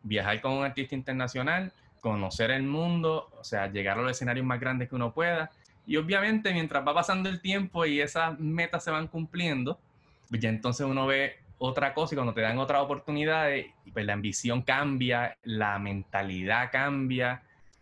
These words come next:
Y ahora mismo, inclusive hoy día,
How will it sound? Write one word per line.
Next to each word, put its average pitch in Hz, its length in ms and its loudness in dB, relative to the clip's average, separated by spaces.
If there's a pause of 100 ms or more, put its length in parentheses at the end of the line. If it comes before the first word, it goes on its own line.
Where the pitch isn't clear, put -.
Y 113 160 4
ahora 113 320 4
mismo, 160 640 0 (160)
inclusive 156 760 2 (160)
hoy 147 200 4
día, 175 440 2